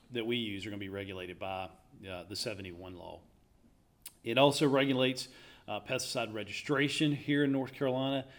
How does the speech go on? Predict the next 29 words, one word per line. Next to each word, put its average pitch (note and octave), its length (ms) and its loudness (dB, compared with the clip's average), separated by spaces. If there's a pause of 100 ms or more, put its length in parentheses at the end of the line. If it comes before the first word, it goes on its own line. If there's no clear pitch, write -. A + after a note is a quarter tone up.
(180)
and A#2+ 100 -2
also C3 380 4
the A#2 100 -2
handling, C3 580 0
storage, B2 680 0 (260)
and G#2 120 -6
disposal A2 760 0 (380)
of F#2+ 180 -8
all G2+ 440 -2
of F#2 120 -10
your, F#2+ 380 -6
uh, E2+ 180 -10 (320)
your G2 160 -12
pesticides. - 800 -12 (2000)
Your C3 140 2
North D3+ 180 4
Carolina D#3 320 4
Pesticide E3+ 640 4
Board, G3 360 4 (600)
uh, B2+ 300 0
was A2+ 100 -4
established C3+ 500 0
by, C3 300 4 (240)
you A#2+ 140 -2
know, A#2 200 4
the G#2 120 -4
Law B2+ 200 6
of A#2+ 60 2
seventy-one. C3 580 2